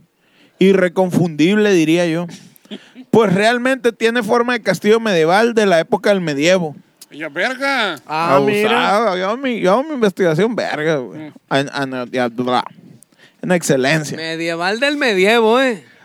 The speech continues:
Speaker 1: A
Speaker 3: Vamos a
Speaker 1: pesar de tomar dicho aspecto a mediados del siglo pasado, es sumamente conocido por su inmensa actividad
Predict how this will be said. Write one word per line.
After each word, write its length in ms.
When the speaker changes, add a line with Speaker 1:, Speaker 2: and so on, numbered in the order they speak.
Speaker 1:
A 100
Speaker 3:
Vamos 240
a 80
Speaker 1:
pesar 480
de 160
tomar 580
dicho 420
aspecto 680
a 120
mediados 380
del 140
siglo 280
pasado, 580
es 180
sumamente 520
conocido 440
por 200
su 120
inmensa 400
actividad 540